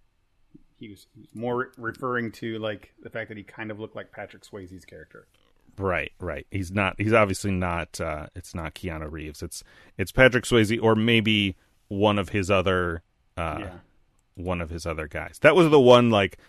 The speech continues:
Speaker 2: sort of entertaining part of the movie, was trying to figure out, like,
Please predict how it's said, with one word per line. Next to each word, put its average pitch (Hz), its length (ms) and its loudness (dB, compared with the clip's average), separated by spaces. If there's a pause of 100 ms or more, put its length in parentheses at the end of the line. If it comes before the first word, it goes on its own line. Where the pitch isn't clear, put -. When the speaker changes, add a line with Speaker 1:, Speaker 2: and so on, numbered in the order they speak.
Speaker 2:
sort 104 280 0
of 92 80 -2
entertaining 87 480 -4
part 85 160 -4
of 80 40 -6
the 78 80 -8
movie, 78 260 -12
was 76 100 -14
trying 87 200 -8
to 82 80 -10
figure 85 340 -6
out, 80 320 -10
like, 85 320 -6